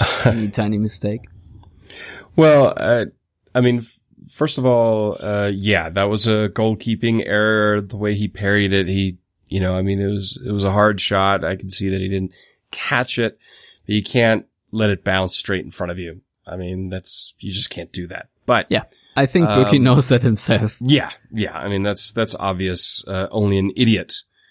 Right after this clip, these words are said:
Speaker 1: would want to continue down that path and, and argue it one way or another. Um, just like a lot of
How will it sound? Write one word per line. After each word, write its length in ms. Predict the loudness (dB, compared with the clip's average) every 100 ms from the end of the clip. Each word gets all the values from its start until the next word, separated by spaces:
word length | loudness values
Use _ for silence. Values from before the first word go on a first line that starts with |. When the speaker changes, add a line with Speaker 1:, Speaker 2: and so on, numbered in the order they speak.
| _ _ _
Speaker 1:
would 220 | -4 -2
want 260 | 0 0 0
to 60 | -4
continue 840 | -4 -4 -2 0 0 2 0 -2
down 340 | -2 -2 0
that 240 | 2 0 -2
path 540 | -4 -2 -4 -8 -16 _
and, 240 | -10 -10 -8
and 140 | -8
argue 320 | -4 -4 -2 -4
it 80 |
one 200 | -4 -4
way 100 | -2
or 160 | 0 0
another. 400 | 2 2 2 0 _ _ _ -20 _ _
Um, 560 | -4 0 0 0 -4 -6 _ -8
just 260 | -2 0 0
like 160 | 0
a 60 | 0
lot 140 | 0
of 160 | 0 -4